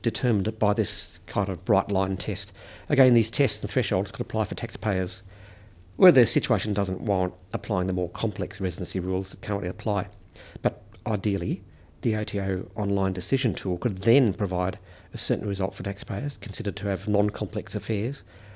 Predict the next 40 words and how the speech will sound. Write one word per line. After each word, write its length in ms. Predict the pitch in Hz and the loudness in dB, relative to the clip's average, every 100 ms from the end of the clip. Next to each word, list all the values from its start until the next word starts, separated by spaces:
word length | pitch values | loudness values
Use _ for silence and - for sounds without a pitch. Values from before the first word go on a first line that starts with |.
| - - | -16 -4
that 140 | - | 2
meet 200 | 120 95 | 2 2
a 40 | |
certain 260 | 98 113 - | -2 -4 -4
threshold 500 | - - 127 85 90 | -2 0 2 0 -2
test. 320 | - 85 - - - - - - - - | -8 -10 -12 -20 -20 -20 -20 -20 -20 -10
You 80 | 170 | -4
could 80 | 170 | 0
say 120 | 285 | 0
it's 100 | - | 0
similar 320 | - 160 135 - - - - - | 6 6 6 0 -16 -20 -14 -2
to 100 | 151 | 2
the 80 | |
way 300 | 110 107 117 | 4 4 4
that 320 | 110 110 - - | 2 0 -4 -12
the 80 | |
tax 300 | - 127 - | -6 -6 -2
rules 160 | 123 110 | -2 -2
have 100 | 104 | 0
been 180 | 107 104 | 2 2
introduced 520 | 120 120 110 107 - | 0 -2 0 -2 0
in 40 | |
the 60 | 101 | -4
past, 420 | - 120 123 - - - - - - - | -2 -2 -2 -6 -16 -20 -20 -20 -20 -4
distinguishing 560 | 104 - 127 113 127 | -4 2 2 4 2
between, 300 | 104 95 107 | 2 0 -2
between 400 | 117 - - 107 | 2 0 4 2
small 280 | - - 117 | 4 8 8
business 300 | 156 180 120 | 8 4 4
entities 440 | 98 107 156 190 - - | 4 4 2 0 -6 -2
and 120 | 135 104 | 0 4
larger 280 | 135 139 | 4 4
entities, 480 | 123 95 87 80 - - - - - - | 2 0 -2 -6 -8 -14 -20 -20 -14 -2
and 120 | 117 | 0
simplified 600 | - 156 107 110 98 - | 2 0 2 2 2 0
tax 300 | - - - | -6 -6 -4
rules 300 | 107 101 101 | -2 -2 -2
and 140 | 104 | -4
concessions 500 | - 107 110 - 107 | -2 -4 -2 -4 -2
available 500 | 101 90 87 90 92 | -2 0 -2 -2 -4